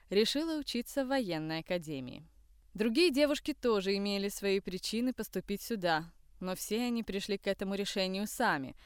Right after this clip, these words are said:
а вот у меня, увы, выбора не было. Хотя все же наши ситуации нельзя сравнивать. Они отучатся, может, встретят здесь своих будущих мужей –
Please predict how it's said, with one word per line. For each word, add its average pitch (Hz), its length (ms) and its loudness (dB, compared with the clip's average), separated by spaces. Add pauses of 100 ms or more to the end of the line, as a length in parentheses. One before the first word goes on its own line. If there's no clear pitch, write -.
(260)
а 170 120 2
вот 175 200 2
у 175 40 -2
меня, 170 400 -2
увы, 262 400 0 (260)
выбора 160 500 -4
не 156 240 -4
было. - 240 -12 (600)
Хотя 247 260 4
все 254 200 2
же 233 100 0
наши 226 320 2
ситуации 220 580 0
нельзя 208 420 2
сравнивать. 147 720 -8 (340)
Они 202 280 0
отучатся, 254 640 -4 (120)
может, 269 280 -2
встретят 185 500 -2
здесь 160 300 -6
своих 165 340 -6
будущих 165 440 -6
мужей – 180 440 -2